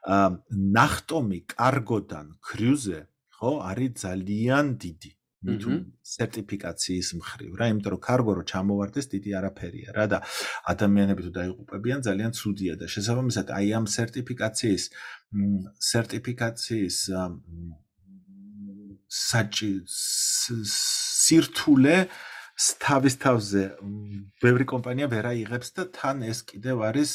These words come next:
Speaker 1: ნასასთვისაც არის ძალიან დიდი სამუშაო. შესაბამისად, ნასა მე მგონი გაჩერდება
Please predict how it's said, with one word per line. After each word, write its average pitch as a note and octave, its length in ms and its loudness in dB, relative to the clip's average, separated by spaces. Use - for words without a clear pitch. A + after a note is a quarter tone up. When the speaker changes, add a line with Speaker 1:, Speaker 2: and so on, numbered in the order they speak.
Speaker 1:
ნასასთვისაც G#2 800 -2
არის G#2+ 240 -2
ძალიან G#2 400 0
დიდი G#2 240 -2
სამუშაო. G2+ 480 0
შესაბამისად, A#2+ 680 0
ნასა A2+ 360 4
მე G2+ 160 2
მგონი A#2+ 320 -2
გაჩერდება G#2+ 680 0